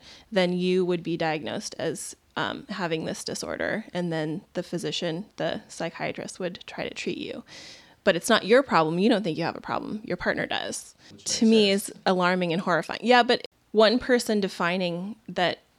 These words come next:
Speaker 1: there should be more without the consent of the other person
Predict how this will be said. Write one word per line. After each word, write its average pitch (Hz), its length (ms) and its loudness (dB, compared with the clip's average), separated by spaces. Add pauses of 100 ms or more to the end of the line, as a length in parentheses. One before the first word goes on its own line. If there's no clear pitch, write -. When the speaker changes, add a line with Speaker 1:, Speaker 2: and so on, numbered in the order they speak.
Speaker 1:
there 180 280 -2
should 180 240 -4
be 175 140 -4
more 170 540 -2
without 175 460 -2
the 185 80 -2
consent 180 460 -4
of 202 100 -6
the 175 100 0
other 165 160 0
person 170 600 -4